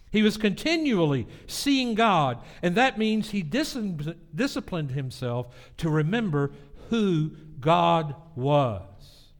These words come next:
and who God is.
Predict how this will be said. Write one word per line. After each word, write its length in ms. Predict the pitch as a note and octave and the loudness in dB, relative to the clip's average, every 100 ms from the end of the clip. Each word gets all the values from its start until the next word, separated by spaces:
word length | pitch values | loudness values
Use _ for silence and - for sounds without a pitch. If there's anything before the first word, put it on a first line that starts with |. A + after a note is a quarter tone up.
| - - - _ - - - _ - - _ _ _ _ - _ - _ - | -20 -20 -20 _ -20 -20 -20 _ -20 -20 _ _ _ _ -20 _ -20 _ -14
and 160 | A#2 | -8
who 180 | G#2+ C#3+ | -4 -2
God 320 | C3+ C3+ C3+ | 0 0 0
is. 600 | C#3+ F#3 D#3 - - - | -2 -4 -8 -16 -20 -20